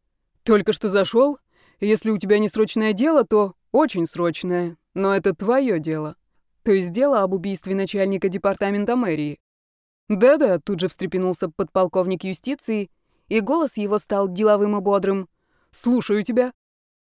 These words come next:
"Ты классно разобрался с шифром", продолжил Николай. "Но у меня вопрос.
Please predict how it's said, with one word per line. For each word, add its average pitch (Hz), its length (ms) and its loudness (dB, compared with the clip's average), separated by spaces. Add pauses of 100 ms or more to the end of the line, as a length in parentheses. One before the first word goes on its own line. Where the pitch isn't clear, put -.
(480)
"Ты 294 200 2
классно 214 420 2
разобрался 214 600 0
с - 20 -4
шифром", 165 560 -6
продолжил 170 460 -2
Николай. 170 600 -4 (220)
"Но 202 180 0
у 208 40 0
меня 208 340 0
вопрос. 214 640 -4